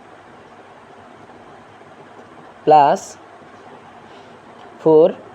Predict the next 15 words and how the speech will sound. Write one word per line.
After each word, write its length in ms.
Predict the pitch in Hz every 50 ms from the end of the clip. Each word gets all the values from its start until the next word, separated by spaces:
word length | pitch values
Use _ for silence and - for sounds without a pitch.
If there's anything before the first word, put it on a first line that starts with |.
| - - - - - - - - - - -
কে 100 | - 196 196 196
কে 60 | 208 220 208
আমরা 120 | 208 208 214 214
এখানে, 220 | 214 220 214 247 302 - - - - - - - - - - - - -
কেটাকে 340 | 190 185 175 190 190 202 185 180 180
আমরা 140 | 180 185 185 185
এখানে 220 | 185 190 185 196 233 320 - - - - - - - - -
ওয়াই 160 | 165 165 156 156
ধরে 140 | 160 151 147 135 120
নেই, 100 | 113 117 - 143
ওয়াই, 200 | 151 147 127 113 110 113 - - - - - - -
তাইলে 220 | 147 151 160 190 214 - - - - - - - - - - -
ফোর 200 | - 156 165 202 214 - - - - -
ওয়াই, 200 | 156 147 123 104 107 - - - - - - - - - - - - - - - - - - - - - - - - - - - - - - - - - - - - - - - - - - - - - - - - - - - - - - - - - - - -
সরি, 220 | 131 127 131